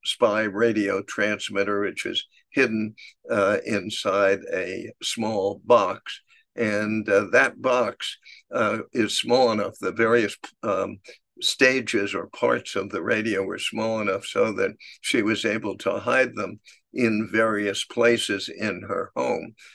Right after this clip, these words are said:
one of which was inside a vacuum cleaner. So these radios were capable of being, uh, taken apart, some of them, and hidden in this way. Uh, here's a picture of Paulette on the left, uh,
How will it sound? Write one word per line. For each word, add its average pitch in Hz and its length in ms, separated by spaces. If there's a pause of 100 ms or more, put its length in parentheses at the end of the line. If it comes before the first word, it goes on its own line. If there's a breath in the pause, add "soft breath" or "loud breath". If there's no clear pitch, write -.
one 107 220
of 104 100
which 98 360
was 98 280
inside 98 640
a 98 80
vacuum 113 560
cleaner. 82 440 (320 loud breath)
So 101 240
these 104 280
radios 117 540
were 92 140
capable 104 600
of 98 120
being, 95 320 (280)
uh, 95 220
taken 120 380
apart, 110 420
some 101 220
of 104 100
them, 104 160 (320 loud breath)
and 101 220
hidden 110 560
in 98 200
this 95 240
way. 98 380 (380 loud breath)
Uh, 113 240
here's 143 260
a 107 80
picture 123 460
of 107 180
Paulette 117 540
on 98 240
the 90 80
left, 131 500 (340 loud breath)
uh, 107 440